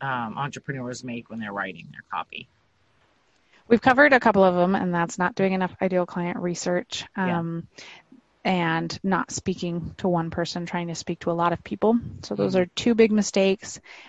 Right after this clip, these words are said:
Speaker 2: And then I would say the next biggest mistake is not spending the time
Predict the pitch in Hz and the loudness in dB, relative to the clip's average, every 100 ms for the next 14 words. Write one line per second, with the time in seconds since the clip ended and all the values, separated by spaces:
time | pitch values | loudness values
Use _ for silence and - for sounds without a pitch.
0 | - 190 190 196 196 - 202 196 185 185 | -4 0 2 2 2 2 2 4 2 2
1 | 180 180 - - - - - 226 233 - | 2 -2 -4 -10 -12 -4 2 4 4 4
2 | 220 196 - 185 185 185 - _ 185 180 | 2 0 0 2 2 0 -8 _ 2 4
3 | 170 170 - 185 180 - - - - 226 | 4 2 -2 -2 -2 -2 -6 -2 2 4
4 | 240 233 196 - - 190 185 185 185 | 4 4 2 -4 -2 0 2 2 0